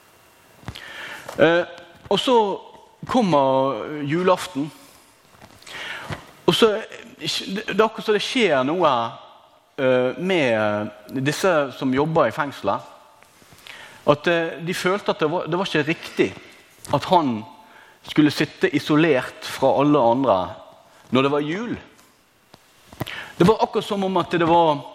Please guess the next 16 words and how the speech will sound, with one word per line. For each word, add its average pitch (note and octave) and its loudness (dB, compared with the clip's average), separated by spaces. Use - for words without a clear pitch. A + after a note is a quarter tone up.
naturstridig. B2+ 0
Så, F#3+ 4
så F3+ 0
det G#3+ 4
de G3+ -6
gjorde, D#3 0
de, D#3 2
de E3 0
tok - -6
kontakt - -2
med, A2+ 2
med, G#2 2
eh, F#2+ -2
Riksadvokaten A#2 0
og F2 0
politiet. C3+ 2